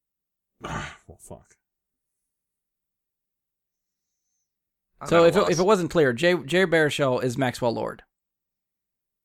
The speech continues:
Speaker 3: Him and Teresa Palmer
Speaker 1: Okay.
Speaker 3: would be the villains. Talia and Maxwell Lord.
Speaker 2: And this is Jay circa two thousand. This is, like, right after Knocked
Speaker 1: This
Speaker 2: Up.
Speaker 1: is, like, Sorcerer's Apprentice.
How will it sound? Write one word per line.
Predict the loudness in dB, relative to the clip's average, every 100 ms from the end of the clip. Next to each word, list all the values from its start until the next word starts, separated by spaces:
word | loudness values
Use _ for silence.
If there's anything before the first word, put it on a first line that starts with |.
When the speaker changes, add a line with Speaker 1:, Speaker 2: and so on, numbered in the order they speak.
| _
Speaker 3:
Him | -2 0
and | 0
Teresa | 0 -2 0
Palmer | 2 4 4
Speaker 1:
Okay. | 4
Speaker 3:
would | 2
be | 0 -4
the |
villains. | -2 -2 -2 -8 -16 _ _ _ _ _
Talia | 2 4 4 0 -2
and | -4
Maxwell | -4 -4 -4 -8
Lord. | -8 -10 -18 _ _ _ _ _ _ _ _ _ _ _ _ _ _ _ _
Speaker 2:
And | -10
this | -8 -8
is | -12
Jay | -8 -6 -4 -4 -6 -10 _ _ _ _ _
circa | -10 -8 -8 -10 -12
two | -14 -12
thousand. | -6 -4 -4 -8 -16 -16 -14
This | -10 -8
is, | -6
like, | -6 -8
right | -4 -4 -4
after | -4 -4 -6 -8 -6 -8 -12
Knocked | -12 -8 -8 -4
Speaker 1:
This | -2
Speaker 2:
Up. | 0
Speaker 1:
is, |
like, | -2 0
Sorcerer's | 2 2 0 -2 -2
Apprentice. | -4 -4 -4 -6 -10